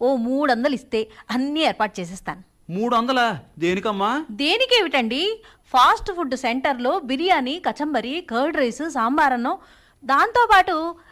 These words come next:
Speaker 1: ఇంకేటమన్నాను?
Speaker 2: మ్యాంగో పికిల్.
Speaker 1: ఆ, మ్యాంగో పికిల్. అన్నీ ప్యాక్ చేయించాలి కదా. ఓ రెండు మినరల్ వాటర్ బాటిల్స్ కూడా కొనాలి కదా. మీరు అడిగిన వేఫర్స్, అదే పిండి వడియాలు కూడా ఏర్పాటు చేయాలి కదా.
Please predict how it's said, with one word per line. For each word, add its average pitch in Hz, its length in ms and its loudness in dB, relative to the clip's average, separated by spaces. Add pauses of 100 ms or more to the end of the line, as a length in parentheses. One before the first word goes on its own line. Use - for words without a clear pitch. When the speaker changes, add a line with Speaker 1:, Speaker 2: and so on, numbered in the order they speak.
(300)
Speaker 1:
ఇంకేటమన్నాను? 339 920 0
Speaker 2:
మ్యాంగో 214 300 -2
పికిల్. 269 320 -6
Speaker 1:
ఆ, 427 460 2
మ్యాంగో 226 360 -2
పికిల్. 190 320 -8 (160)
అన్నీ 277 240 -2
ప్యాక్ - 380 -4
చేయించాలి 415 320 2
కదా. 381 400 4 (280)
ఓ 392 140 8
రెండు 269 280 2
మినరల్ 220 340 -4
వాటర్ 269 300 2
బాటిల్స్ 180 520 -2
కూడా 381 220 4
కొనాలి 359 360 2
కదా. 370 420 4 (320)
మీరు 415 200 2
అడిగిన 403 540 6
వేఫర్స్, 359 600 0 (140)
అదే 330 280 2 (600)
పిండి 453 240 2
వడియాలు 330 380 4
కూడా 294 340 2 (120)
ఏర్పాటు 403 460 0
చేయాలి 392 160 2
కదా. 415 220 -2